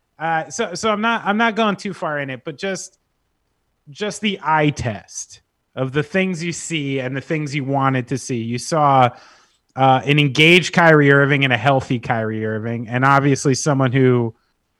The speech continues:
came out, went seven and nine in the first half and was trying to make a statement about, like, "Hey, remember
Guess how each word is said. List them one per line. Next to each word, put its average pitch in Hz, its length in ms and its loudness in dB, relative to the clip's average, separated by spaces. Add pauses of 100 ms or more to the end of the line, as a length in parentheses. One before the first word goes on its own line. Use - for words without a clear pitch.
(140)
came 160 260 4
out, 139 340 4
went 131 220 -4
seven 147 380 0
and 135 100 -2
nine 131 320 0
in 123 100 -6
the 120 60 -8
first 127 340 -8
half 123 320 -2
and 127 80 -6
was 117 140 -6
trying 131 240 0
to 123 60 -2
make 123 200 -2
a 123 40 -10
statement 120 420 -4
about, 117 240 -4
like, 117 180 -4
"Hey, 127 180 -4
remember 120 540 -6